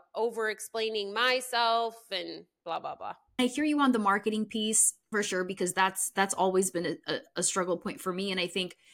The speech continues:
Speaker 2: knowing that our passions lie, like, for me, it's that creative expression. It's like, if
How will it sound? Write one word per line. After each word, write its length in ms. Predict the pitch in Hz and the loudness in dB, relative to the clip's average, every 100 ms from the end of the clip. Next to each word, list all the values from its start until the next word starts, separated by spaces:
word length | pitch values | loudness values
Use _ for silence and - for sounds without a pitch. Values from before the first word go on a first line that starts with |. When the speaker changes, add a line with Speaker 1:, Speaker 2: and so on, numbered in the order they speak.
| _ 196 | _ -2
Speaker 2:
knowing 380 | 220 247 285 | 0 2 2
that 320 | 254 214 185 - _ _ - | 4 6 4 0 _ _ 4
our 160 | 226 247 | 4 4
passions 600 | - 180 185 233 220 170 | 2 2 2 -2 0 0
lie, 460 | 165 156 147 180 | 2 4 4 2
like, 140 | 190 165 | -2 -4
for 160 | 185 | -4
me, 300 | 180 196 190 | -2 -2 -2
it's 220 | 180 165 - | -2 -4 -2
that 200 | - - | -6 -4
creative 320 | 175 165 151 | -4 -2 -2
expression. 500 | 147 - 165 - 160 | -4 -2 -2 -4 -8
It's 140 | - | -6
like, 160 | 160 | -6
if 100 | - | -8